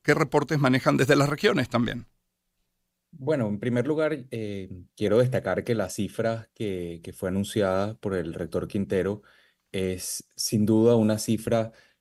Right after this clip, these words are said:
Speaker 2: eh, muy baja para la cantidad de gente que tenía, eh, o tiene todavía derecho a inscribirse. Estamos hablando de que más de tres punto cinco, eh, millones de jóvenes se estima que podían inscribirse en el registro electoral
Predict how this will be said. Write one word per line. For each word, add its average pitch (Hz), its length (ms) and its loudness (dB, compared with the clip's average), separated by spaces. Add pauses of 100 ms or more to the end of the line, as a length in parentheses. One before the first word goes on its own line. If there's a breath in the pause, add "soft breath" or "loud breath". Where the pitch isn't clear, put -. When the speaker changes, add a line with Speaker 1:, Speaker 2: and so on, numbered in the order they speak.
(120)
Speaker 2:
eh, 92 340 -4
muy 113 200 2
baja 113 360 -2
para 101 160 -4
la 87 140 -6
cantidad 85 420 -6
de 90 100 -4
gente 101 520 -6 (140)
que 85 240 -4
tenía, 87 540 -4 (100)
eh, 87 320 -6
o - 80 -12
tiene 110 260 2
todavía 82 380 0
derecho 87 500 0 (380 soft breath)
a 98 120 -8
inscribirse. 92 540 -2
Estamos 92 260 -4
hablando 110 360 2
de 127 100 2
que 123 120 -4
más 95 180 -4
de 110 80 -6
tres 117 340 -6
punto 104 320 -6
cinco, 107 560 -4 (400 soft breath)
eh, 87 260 -8
millones 101 460 -2
de 110 80 -2
jóvenes 110 440 -4
se - 80 -14
estima 131 420 -6
que 123 80 -12
podían 90 320 -6
inscribirse 90 440 -6
en 110 40 -2
el 101 60 -6
registro 85 360 -8
electoral 107 440 0